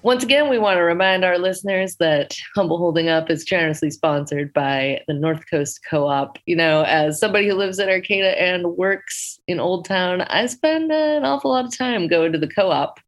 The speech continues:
both for my grocery shopping and lunch eating needs.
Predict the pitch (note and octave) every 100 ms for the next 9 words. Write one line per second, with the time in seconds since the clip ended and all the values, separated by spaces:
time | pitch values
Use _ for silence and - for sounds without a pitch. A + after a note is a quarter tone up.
0 | - - E3 D#3+ - - D#3+ D3+ D3 C#3+
1 | C#3 C#3+ - E3+ E3+ E3 E3 D#3+ E3+ D#3+
2 | E3 D#3 D#3 - D#3 D#3 D3+ D#3 - D3
3 | D#3 D#3 D#3 - - D#3+ D#3+ D#3+ D#3 D#3
4 | D3+ D#3+ G#3+ C#3 C#3 D3 D#3